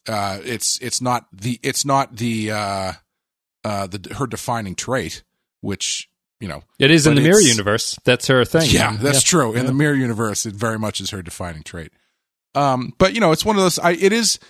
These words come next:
Speaker 1: it is this weird shorthand for, that I think is, is really hacky at this point, of a strong female character, which is a phrase that I think a lot of people misunderstand,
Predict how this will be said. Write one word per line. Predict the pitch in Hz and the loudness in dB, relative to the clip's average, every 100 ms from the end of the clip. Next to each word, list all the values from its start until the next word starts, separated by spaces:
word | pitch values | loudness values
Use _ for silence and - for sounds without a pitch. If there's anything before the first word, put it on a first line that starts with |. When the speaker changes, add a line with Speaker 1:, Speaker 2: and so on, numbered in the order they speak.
| _ - | _ -2
Speaker 1:
it | 156 | 2
is | 226 226 | 2 2
this | 208 | -2
weird | 147 143 160 156 139 117 | 0 2 4 2 -2 -4
shorthand | - - 160 147 107 117 110 98 87 - _ _ _ - | -2 0 2 0 0 -6 -6 -6 -8 -12 _ _ _ -8
for, | 135 120 113 107 - _ _ _ _ 117 | -4 -2 -2 -6 -12 _ _ _ _ -10
that | 131 | -6
I | 120 | -6
think | 117 151 143 | -4 -4 -4
is, | 127 113 - | -4 -4 -6
is | 120 104 | -8 -4
really | 123 123 | -4 -2
hacky | 95 127 113 107 | -2 -2 -2 -4
at | 92 | -6
this | 98 - | -6 -6
point, | 104 95 87 - | -4 -4 -6 -6
of | 101 95 92 - _ _ _ _ - | -6 -6 -8 -14 _ _ _ _ -8
a | 120 110 107 | -4 -4 -2
strong | - - 127 123 123 117 | 0 0 2 0 0 -2
female | 131 117 113 104 | -2 0 -2 -2
character, | 127 113 104 95 98 | -4 -4 -4 -4 -4
which | 95 - | -4 -6
is | 90 | -8
a | 95 | -10
phrase | - 113 107 95 | -6 -6 -6 -8
that | 98 92 | -8 -8
I | |
think | 90 104 90 _ _ _ _ _ _ _ _ _ - | -8 -10 -12 _ _ _ _ _ _ _ _ _ -8
a | |
lot | 117 120 | -4 -4
of | 113 | -4
people | 120 104 | -6 -6
misunderstand, | 98 104 104 90 - 87 78 | -6 -6 -6 -6 -6 -6 -10